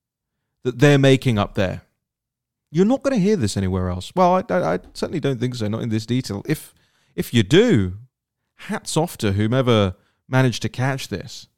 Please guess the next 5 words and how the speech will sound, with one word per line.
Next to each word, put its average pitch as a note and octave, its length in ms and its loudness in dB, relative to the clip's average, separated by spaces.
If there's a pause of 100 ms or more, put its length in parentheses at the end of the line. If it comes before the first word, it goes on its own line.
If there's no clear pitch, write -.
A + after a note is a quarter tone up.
(1000)
But F3 100 -4
Jonathan A3+ 480 0
Turley C#3 600 4
caught B2 460 0
it, A2 240 2